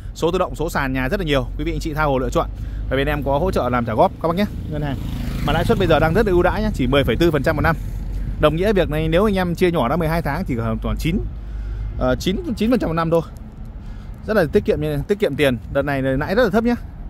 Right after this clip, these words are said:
À, Santa Fe mới về, khả năng vừa đi mua về. Đấy. Hôm qua thì đi mua, ờ, chiếc Nissan Sunny về ở trên Yên Bái về. Sau đó thì về qua Hà Nội thì lấy chiếc này.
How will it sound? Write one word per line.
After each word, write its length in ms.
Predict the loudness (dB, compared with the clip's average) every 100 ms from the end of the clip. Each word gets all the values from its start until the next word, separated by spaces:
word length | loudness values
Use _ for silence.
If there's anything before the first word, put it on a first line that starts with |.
| -12 -12 -12 -12 -8 2
À, 140 | 4
Santa 200 | 6 4
Fe 200 | 4 2
mới 140 | 2 2
về, 260 | 0 0
khả 80 | -2
năng 180 | 0 4
vừa 120 | 4
đi 100 | 4
mua 180 | 4 4
về. 160 | 4 0 -6 -10 -8 -4
Đấy. 180 | -4 -4 -10 -14 -14 -10 -4
Hôm 100 | 2
qua 200 | 4 4
thì 60 |
đi 80 | 2
mua, 280 | 2 4 4
ờ, 160 | 2 0
chiếc 180 | 0
Nissan 260 | 0 0 0
Sunny 340 | 0 2 2
về 320 | 2 2 2 -2 -4
ở 120 | -2
trên 160 | 0
Yên 120 | 2 2
Bái 180 | 2
về. 100 | 0 -4 -8 -12 -12 -12 -12 -12 0
Sau 160 | 4
đó 160 | 6 4
thì 140 | 4
về 140 | 4 4
qua 140 | 4
Hà 80 | 2
Nội 180 | 2 2
thì 120 | 2
lấy 180 | 2 0
chiếc 120 |
này. 100 | 0